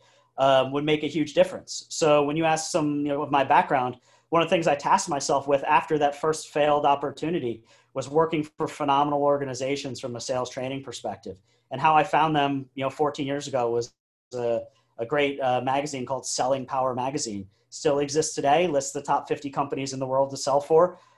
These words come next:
Um, and I've worked for Aramark that was on it. I've worked for CareerBuilder that was on it. Um, and then I've also worked for, uh, A D P,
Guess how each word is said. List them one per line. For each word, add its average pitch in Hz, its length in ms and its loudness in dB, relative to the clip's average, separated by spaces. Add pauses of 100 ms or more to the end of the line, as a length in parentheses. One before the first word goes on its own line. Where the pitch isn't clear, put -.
(140)
Um, 127 260 2
and 135 80 -2
I've 131 160 2
worked 135 260 -2
for 139 140 -2
Aramark 147 480 2
that 151 160 2
was 151 140 2
on 156 160 4
it. 165 80 2
I've 131 120 0
worked 135 200 -6
for 127 200 -6
CareerBuilder 147 640 0
that 151 120 0
was 147 160 -4
on 156 180 2
it. 165 100 0 (400)
Um, 127 320 0
and 135 100 -6
then 139 120 2
I've 135 100 2
also 139 240 2
worked 139 240 -2
for, 139 260 0
uh, 139 240 4
A 139 160 -2
D 143 120 -4
P, 156 380 -2